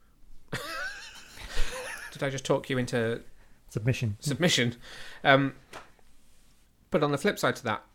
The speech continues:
Speaker 1: I do think that there is a l-, I don't wanna say a lot of exposition, because I, I wouldn't say there was a lot of times where we were being told exactly what was going on. Uh, but I do think that there is enough explanation in there that if you are to watch it,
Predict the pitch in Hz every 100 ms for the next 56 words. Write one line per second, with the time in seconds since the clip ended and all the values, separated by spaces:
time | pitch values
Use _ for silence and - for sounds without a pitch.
0 | - 135 139 135 120 120 113 117 113 113
1 | - 120 120 123 - _ _ _ _ _
2 | _ _ - 190 269 285 285 233 214 143
3 | 156 - - 147 - 104 107 123 123 117
4 | 131 151 139 127 120 120 123 123 127 117
5 | 110 120 110 113 110 107 104 107 113 107
6 | 95 101 - 107 98 101 - 92 101 90
7 | - - - 107 98 - - 107 - 127
8 | 123 - 113 113 113 110 110 131 127 110
9 | - 110 101 - 104 98 92 98 95 -
10 | - 110 107 104 90 - 90